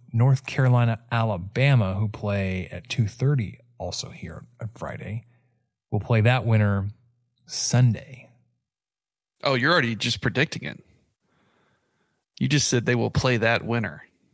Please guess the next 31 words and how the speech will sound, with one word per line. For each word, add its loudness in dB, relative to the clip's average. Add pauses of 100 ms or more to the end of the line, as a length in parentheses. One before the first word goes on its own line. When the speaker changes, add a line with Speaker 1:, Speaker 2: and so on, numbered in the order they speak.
(440)
Speaker 1:
Well, -2 (540)
I -2
mean, -6 (400)
Speaker 2:
On -10 (160)
Speaker 1:
let's 2
be -10
Speaker 2:
<laughs> 0
Speaker 1:
honest. -4 (2000)
I'm, -2 (140)
I'm, 4
Speaker 2:
Well 2
Speaker 1:
I'm, 2
I'm 4
calling 4
a 4
shot 0
here. -4
They're 0
gonna 2
win 0 (200)
game 2
two 2
here -6
and -6
face -8 (260)
North -2
Carolina -16 (380)
on 0
Sunday. -8
Speaker 2:
Well, 2
it's, 0